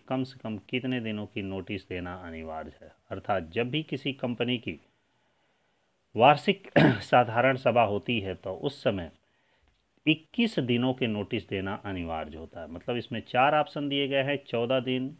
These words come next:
इक्कीस दिन और उनतीस दिन, तीस दिन। तो इक्कीस दिनों की नोटिस देना अनिवार्य होता है सदस्यों को, क्योंकि इक्कीस दिन के नोटिस देंगे तभी मान्य होगा।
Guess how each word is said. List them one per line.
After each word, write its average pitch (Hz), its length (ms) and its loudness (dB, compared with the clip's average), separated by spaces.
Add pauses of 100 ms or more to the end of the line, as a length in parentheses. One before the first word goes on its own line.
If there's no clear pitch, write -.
इक्कीस 117 360 -6
दिन 123 260 -2 (120)
और 101 360 -2 (760)
उनतीस 117 320 0
दिन, 120 320 -2 (100)
तीस 95 280 -6
दिन। 78 120 -12 (420)
तो 226 60 -2
इक्कीस 127 420 -2
दिनों 110 260 -4
की - 120 -6
नोटिस 101 360 -4
देना 98 460 -6 (100)
अनिवार्य 95 460 -2
होता 127 260 0
है 131 100 4
सदस्यों 131 520 -6
को, 147 220 -10 (300)
क्योंकि 107 300 -6
इक्कीस 104 240 -4
दिन 104 200 -6
के 107 180 -6
नोटिस 101 400 -6
देंगे 104 360 -4
तभी 113 400 -6 (340)
मान्य 87 300 -6
होगा। 80 320 -8